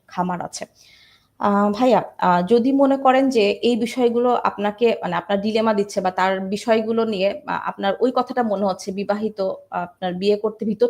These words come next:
থেকে আপনার সিগন্যালটা পজিটিভ দিচ্ছে, হচ্ছে না, তবে আমি বলবো এই বিষয়ে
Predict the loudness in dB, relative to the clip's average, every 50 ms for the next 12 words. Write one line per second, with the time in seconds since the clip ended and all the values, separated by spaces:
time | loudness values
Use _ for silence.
0 | 0 -2 -2 0 2 0 0 0 -2 -4 -4 -4 -6 -6 -4 -2 -2 -2 -2 -2
1 | -2 -2 0 0 0 0 -2 -4 -4 -4 -4 -4 -6 -8 -8 -10 -14 -16 -8 -4
2 | -4 -4 -2 -2 -2 0 0 -2 -4 -8 -10 _ -20 -20 -16 -6 -4 -2 0 0
3 | 0 0 2 2 2 2 2 2 2 2 2 0 0 0 -4 -4 -2 0 0 0
4 | 0 -2